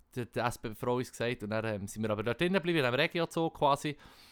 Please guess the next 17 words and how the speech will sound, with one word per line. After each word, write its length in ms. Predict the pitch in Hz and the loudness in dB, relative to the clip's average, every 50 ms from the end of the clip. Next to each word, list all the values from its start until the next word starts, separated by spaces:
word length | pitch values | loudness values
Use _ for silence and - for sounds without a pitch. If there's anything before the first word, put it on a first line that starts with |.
| - - - - - | -20 -20 -20 -14 -10
Und 140 | - 127 | -4 -2
dann 160 | 131 135 135 - | 0 0 0 0
gehen 120 | 135 120 | 0 0
wir 60 | 117 123 | 2 0
halt 140 | 131 - | 0 0
immer 160 | 143 143 147 131 | 0 0 0 0
wieder 200 | 127 123 131 139 | 0 0 0 0
näher 120 | 131 135 | 0 -2
auf 100 | 127 - | -2 0
Bern 260 | - 143 147 165 165 147 | 4 4 6 6 4 2
und 80 | 139 | -2
zu 100 | - - 151 | -2 -2 0
Münzigen. 580 | 165 185 196 196 - 202 - - 123 107 95 92 _ _ _ _ _ _ _ _ _ _ _ _ _ _ _ - - - - | 2 4 2 2 0 0 -2 0 -2 -2 -4 -6 _ _ _ _ _ _ _ _ _ _ _ _ _ _ _ -20 -20 -16 -14
sagt 400 | - - 123 107 110 110 - 127 | -12 -10 -10 -8 -10 -8 -6 -6
dann 320 | 123 120 120 123 120 107 | -4 -4 -4 -4 -6 -6
so, 240 | 98 - 123 123 123 | -6 -4 -2 -2 0
äh, 240 | 113 101 92 95 95 | -2 -2 -4 -8 -12